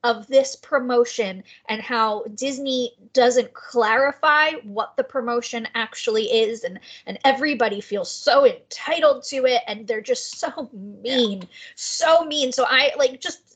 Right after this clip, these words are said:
Speaker 1: if it ever comes back and there's free dining and you book your trips with me, please remember I'm on your team.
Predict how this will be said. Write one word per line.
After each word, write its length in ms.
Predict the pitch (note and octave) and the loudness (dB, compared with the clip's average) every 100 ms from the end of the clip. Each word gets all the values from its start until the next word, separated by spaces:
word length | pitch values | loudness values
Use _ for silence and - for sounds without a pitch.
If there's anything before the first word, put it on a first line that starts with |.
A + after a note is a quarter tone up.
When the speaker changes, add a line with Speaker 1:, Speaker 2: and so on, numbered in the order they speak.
| _ | _
Speaker 1:
if 180 | D#4+ G4 | -6 0
it 80 | E4+ | 2
ever 220 | E4 E4+ | 2 2
comes 240 | - D4+ | -6 -12
back 280 | C#4+ C4+ B3+ | -4 -4 -4
and 100 | C4 | -6
there's 160 | B3 B3 | -6 -6
free 180 | B3+ A#3 | -6 -2
dining 340 | A3+ A3+ G#3+ | -2 -2 -8
and 120 | G3+ | -10
you 60 | G#3 | -8
book 220 | G#3+ A3 | -8 -4
your 100 | A#3+ | -4
trips 340 | A#3+ A#3+ - | -4 -8 -2
with 140 | B3 A#3+ | -4 0
me, 140 | B3+ | -4
please 260 | B3+ E4 E4+ | -4 -10 -10
remember 260 | C#4 B3 A3 | -6 2 4
I'm 100 | G#3+ | 4
on 140 | G#3 | 0
your 120 | G3+ | -4
team. 380 | G3+ F#3 F3+ F3+ | -8 -10 -10 -12